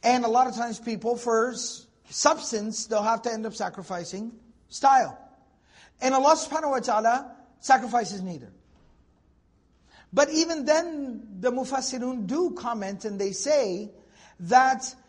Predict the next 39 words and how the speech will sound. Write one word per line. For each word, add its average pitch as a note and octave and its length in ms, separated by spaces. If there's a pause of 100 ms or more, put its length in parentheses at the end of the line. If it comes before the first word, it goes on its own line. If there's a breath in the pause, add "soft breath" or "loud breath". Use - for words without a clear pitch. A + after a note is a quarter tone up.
(140 soft breath)
s-, - 280
the G#3 160
substance D4+ 580
of A#3 120
the A3+ 100
Quran A3+ 400
is G3+ 80
still G#3+ 180
supreme. G3 480 (260)
Even B3+ 140
though D#4+ 160
science C#4+ 480
is B3 460
superior C4+ 460
to B3 180
anything, G#3 460 (380 loud breath)
the A3 120
style C4 400
is B3 100
superior B3 460
to A#3+ 180
anything A3+ 380
human G#3+ 240
beings A3 300
could G3+ 120
ever F#3+ 160
produce. F3 520 (600 soft breath)
But A#3+ 120
even C4+ 240
there, C#4 500
even E4+ 400
within E4+ 400
the D4 80
Quran, E3+ 440 (440)
Quranic B3 500
style B3 340
and B3 100
Quranic C4+ 480
substance, A#3 540